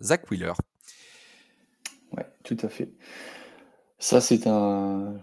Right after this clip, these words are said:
Speaker 2: pour moi, c'est le premier match que je regarderai, je pense, euh, vingt et une heures zéro cinq, heure française, bien sûr.
Speaker 1: Vingt heures zéro cinq même.
Speaker 2: Vingt heures zéro cinq, pardon.
Speaker 1: Mm.
Speaker 2: Je décale toujours d'une heure avec le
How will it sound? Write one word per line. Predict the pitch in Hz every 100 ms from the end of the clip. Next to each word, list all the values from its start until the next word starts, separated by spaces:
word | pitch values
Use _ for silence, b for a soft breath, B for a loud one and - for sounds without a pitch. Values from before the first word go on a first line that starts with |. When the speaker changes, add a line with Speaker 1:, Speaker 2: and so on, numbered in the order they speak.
| -
Speaker 2:
pour | 123 117
moi, | 147
c'est | 143 123
le | 120 - _ _ _ - _ _ -
premier | - 185 202 170 156
match | 151 165 -
que | 135
je | 113 117
regarderai, | 117 110 107 120 117
je | -
pense, | 113 113 - 101
euh, | 98 95 95 107 104 b _ -
vingt | 113
et | 113
une | 113
heures | 104
zéro | 104 107
cinq, | 117 113
heure | 110 -
française, | 104 - 117
bien | 104 104
sûr. | - 139 - -
Speaker 1:
Vingt | 101 113 127 127
heures | 90
zéro | - 87
cinq | - -
même. | - - -
Speaker 2:
Vingt | 139 151
heures | 147
zéro | 139 131
cinq, | 120 104
pardon. | 98 98 95 -
Speaker 1:
Mm. | 104 95 -
Speaker 2:
Je | -
décale | 117 117 117
toujours | 127 127
d'une | 113 107
heure | 98
avec | 98 98 -
le | 95